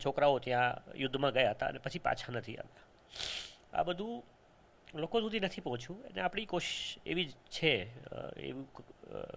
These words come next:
કે એમના પરિવારને મળીને એમના સાથીઓ કે જે એમની સાથે લડ્યા, એમને ખબર છે કે આ જવાને કઈ બ-, કેવી બહાદુરી બતાવી, એ છેલ્લે સુધી શું કહેતો ગયો અને કેવી રીતે, અ, કઈ ખુમારીથી એ દેશ માટે લડ્યો.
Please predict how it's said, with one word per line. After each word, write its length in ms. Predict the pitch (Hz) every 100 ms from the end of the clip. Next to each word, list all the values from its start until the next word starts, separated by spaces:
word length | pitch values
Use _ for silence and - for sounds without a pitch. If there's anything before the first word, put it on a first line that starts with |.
| -
કે 160 | 147 135 - - - - - - - - 135
એમના 120 | 135
પરિવારને 460 | 135 143 147 147
મળીને 340 | 151 151 156 165
એમના 180 | 139 139
સાથીઓ 540 | - 127 - 143 101 - - - - -
કે 120 | 170
જે 160 | 151 165
એમની 180 | 175 180
સાથે 260 | 175 170
લડ્યા, 400 | 165 135 147 185 - - -
એમને 200 | 160 180
ખબર 240 | 190 220
છે 120 | 190
કે 100 | 160
આ 340 | - - 139 - - - - - 110
જવાને 360 | 113 139 151
કઈ 240 | - 151 147
બ-, 120 | 123
કેવી 280 | - 135 135
બહાદુરી 400 | 127 135 165 175
બતાવી, 420 | 180 185 190 208 - - - - - - -
એ 60 |
છેલ્લે 280 | 143 151 180
સુધી 260 | 180 180 180
શું 200 | 156 156
કહેતો 300 | 139 135 147
ગયો 200 | 165 175
અને 180 | 165 156
કેવી 320 | 151 170 185
રીતે, 400 | 160 - 156 - - - - - - - - - - - - - - - - -
અ, 80 | 110
કઈ 220 | - 156
ખુમારીથી 720 | - 151 160 180 202 202 156
એ 180 | 147 139
દેશ 280 | 135 139 -
માટે 220 | 127 135
લડ્યો. 320 | 117 117 107